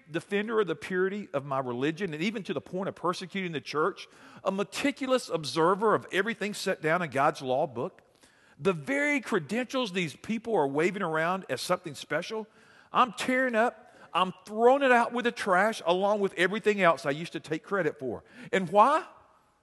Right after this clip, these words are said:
Because of Christ. Yes, all the things I once thought were so important are gone from my life, compared to the high privilege of knowing Christ Jesus is my master. Firsthand,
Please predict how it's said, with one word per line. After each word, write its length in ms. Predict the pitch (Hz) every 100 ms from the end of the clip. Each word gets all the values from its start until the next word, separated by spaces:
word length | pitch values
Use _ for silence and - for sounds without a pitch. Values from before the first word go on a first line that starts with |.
| _ _ _
Because 380 | 143 - 165 165
of 100 | 170
Christ. 600 | - 202 156 107 - - -
Yes, 420 | 135 180 214 - -
all 360 | 165 208 233
the 80 | 233
things 340 | - 202 208
I 140 | - 156
once 360 | 165 190 185
thought 300 | - 180 180
were 100 | 156
so 300 | 147 - 185
important 460 | 202 - 147 127 - _ _ - -
are 80 |
gone 360 | 190 202 202 226
from 100 | 226
my 140 | 208
life, 500 | 196 208 208 139 - - - - -
compared 560 | 240 190 247 277 277
to 80 | 269
the 120 | 185
high 320 | 151 254 254 247
privilege 480 | - 233 208 196
of 80 | 185
knowing 340 | 151 180 196 175
Christ 400 | - 180 175 123
Jesus 500 | 156 151 113 117 - _ _ _ -
is 160 | 139
my 140 | 135 123
master. 560 | 143 175 170 - 92
Firsthand, 840 | - 233 240 - 254 247 175 208